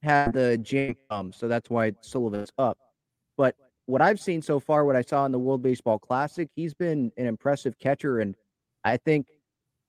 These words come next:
he's definitely a serviceable, uh, uh, backup catcher.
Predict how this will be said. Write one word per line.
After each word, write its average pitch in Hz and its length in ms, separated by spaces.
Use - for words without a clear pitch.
he's 131 260
definitely 139 460
a 113 60
serviceable, 120 880
uh, 101 440
uh, 101 120
backup 113 420
catcher. 120 340